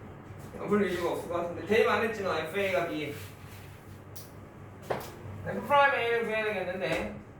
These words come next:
그죠? F 프라임 A를 구하기 위해서 한번 해볼까요? F 프라임 A는 리미트 X를, 이게 제일 시 간단하지? A로 보내는 게.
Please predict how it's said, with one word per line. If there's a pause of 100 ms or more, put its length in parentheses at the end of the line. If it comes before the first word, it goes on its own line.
(360)
그죠? (1160)
F
프라임
A를
구하기
위해서
한번
해볼까요? (480)
F
프라임
A는 (1500)
리미트
X를,
이게
제일
시
간단하지? (680)
A로
보내는
게.